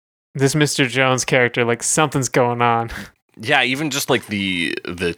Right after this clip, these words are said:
Speaker 2: tonal, like, the note journey is, "And something is happening, but you don't know what it is." It falls so low. It ta-,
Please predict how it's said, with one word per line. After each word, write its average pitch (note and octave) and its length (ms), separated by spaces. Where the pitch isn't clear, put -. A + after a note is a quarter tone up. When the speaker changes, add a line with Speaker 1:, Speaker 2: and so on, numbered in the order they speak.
Speaker 2:
tonal, A2 460
like, F#2 240
the G2 80
note G2+ 320
journey F#2+ 340
is, F2+ 220
"And B2+ 180
something G#3+ 560
is G3 160
happening, G#3+ 720
but F#3+ 260
you G#2+ 160
don't A#2+ 440
know B2+ 260
what C3+ 240
it B2+ 180
is." C3+ 320
It G2 260
falls A2+ 340
so - 360
low. G2 480
It - 140
ta-, G#2 260